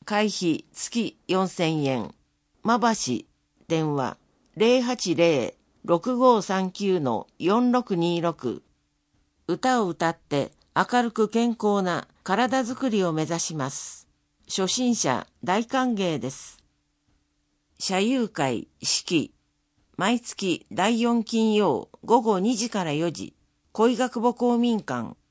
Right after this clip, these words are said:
入会金一千円、会費月千五百円。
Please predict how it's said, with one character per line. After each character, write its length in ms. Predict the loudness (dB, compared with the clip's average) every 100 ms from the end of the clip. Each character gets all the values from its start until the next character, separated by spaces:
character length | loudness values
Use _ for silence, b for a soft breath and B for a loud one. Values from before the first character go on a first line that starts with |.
| _ _
入 220 | 0 0 2
会 260 | -2 -2
金 380 | -2 -2 0 -2
一 140 | -4 -4
千 380 | -2 -2 0 0
円、 260 | -2 -4 -10 _
会 220 | -4 -2 -2
費 340 | -2 -2 -4 _ _ -10
月 420 | -10 -2 -4 -4 -12
千 320 | -4 0 2
五 120 | 0
百 300 | 0 -2 0
円。 280 | 0 -2